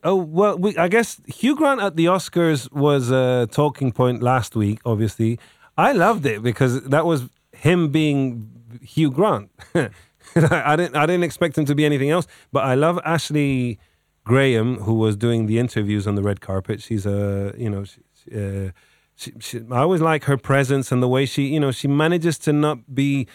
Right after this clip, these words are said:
'cause sometimes red, red carpet presenting, you've got to be very fickle and just keep it going. People just wanna see as many celebrities as possible up close and personal. And you ask two or three questions, and there was always a heated debate about the, "What are you wearing?" questions. You know, they'd always ask the actresses, "What are you wearing? What are you wearing?"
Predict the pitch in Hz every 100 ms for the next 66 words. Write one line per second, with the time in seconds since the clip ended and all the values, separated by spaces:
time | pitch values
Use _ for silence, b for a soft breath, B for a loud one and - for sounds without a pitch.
0 | B B 143 - 190 208 202 147 160 139
1 | 135 - 147 170 - 131 160 160 165 143
2 | 131 143 151 156 156 - b b b -
3 | 165 185 156 143 131 123 - 123 - 123
4 | 127 123 127 - 143 117 110 113 117 113
5 | 135 127 123 113 123 113 127 113 120 131
6 | 131 - 120 117 120 117 110 113 - 120
7 | - 113 113 120 - 117 113 - 107 113
8 | 104 117 117 113 110 b b b 127 135
9 | 127 - 135 135 113 - 110 - 113 110
10 | 113 117 113 139 135 117 B B 123 101
11 | 127 139 127 117 107 120 120 117 120 123
12 | 120 120 127 147 170 170 143 131 131 131
13 | 120 127 113 - 120 113 120 117 113 113
14 | 120 127 127 117 - 117 110 110 113 110
15 | 131 151 139 127 123 123 120 143 127 120
16 | 120